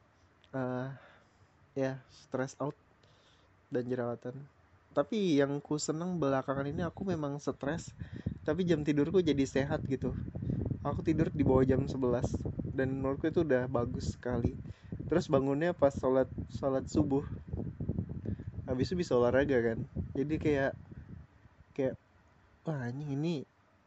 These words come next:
siklus, siklus hidup yang sehat.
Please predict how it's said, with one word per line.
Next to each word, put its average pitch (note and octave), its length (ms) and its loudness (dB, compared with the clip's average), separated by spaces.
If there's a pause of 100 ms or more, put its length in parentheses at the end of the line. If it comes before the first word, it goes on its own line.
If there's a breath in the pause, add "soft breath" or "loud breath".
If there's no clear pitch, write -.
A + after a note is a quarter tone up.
(640)
siklus, D3 480 0
siklus D3 1080 2
hidup D3 280 2
yang C#3+ 240 0
sehat. D3 320 -4